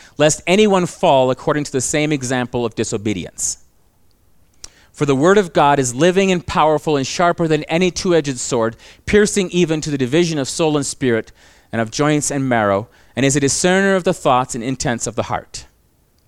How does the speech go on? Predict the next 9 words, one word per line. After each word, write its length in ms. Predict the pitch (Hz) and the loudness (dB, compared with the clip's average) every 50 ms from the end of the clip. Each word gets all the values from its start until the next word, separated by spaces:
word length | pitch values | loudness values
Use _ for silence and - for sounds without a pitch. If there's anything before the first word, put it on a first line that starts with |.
| _ _ _ _ _ _ _ _ _ _ _ _ _ - | _ _ _ _ _ _ _ _ _ _ _ _ _ -10
And 100 | 98 110 | -4 -2
there 80 | 127 | 0
is 160 | 127 127 113 131 | 0 0 0 0
no 160 | 135 156 175 | 0 0 0
creature 380 | - - 160 139 - - 127 | 0 0 -2 -2 -2 -2 -4
hidden 320 | 113 98 160 156 127 120 110 | -2 0 0 0 -2 -2 -6
from 140 | - 117 113 | -4 -4 -4
his 100 | 110 - | -4 -4
sight, 340 | - - 170 147 120 - | -2 0 0 0 0 0